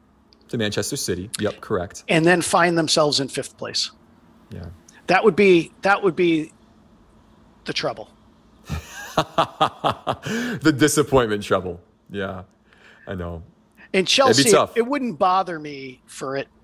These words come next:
Speaker 2: to happen to Chelsea. Like, like it, it, so I, what I said about Liverpool before, I think I like Chelsea less than Liverpool.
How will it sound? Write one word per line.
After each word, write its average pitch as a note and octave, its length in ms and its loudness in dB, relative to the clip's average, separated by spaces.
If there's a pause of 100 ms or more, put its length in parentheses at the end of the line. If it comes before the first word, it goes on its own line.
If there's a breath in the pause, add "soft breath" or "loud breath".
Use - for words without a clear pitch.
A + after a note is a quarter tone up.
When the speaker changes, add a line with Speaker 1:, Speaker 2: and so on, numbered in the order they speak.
(160)
Speaker 2:
to C3+ 100 -4
happen B2 400 -4
to - 80 -18
Chelsea. - 560 -10 (840)
Like, F3 240 0 (160 loud breath)
like F#3 240 2
it, A3+ 200 4
it, G#3 320 -4
so G3 200 2
I, F#3+ 80 4
what G#3+ 180 0
I A3+ 80 4
said A#3 240 0
about F#3+ 220 0
Liverpool G3 480 -2
before, E3+ 340 -6
I D#3+ 80 -6
think C#4+ 220 -8
I G3 80 0
like D#3 240 -6
Chelsea C3+ 400 -8
less A#2 400 -4
than A#2 180 -14
Liverpool. A#2 540 -12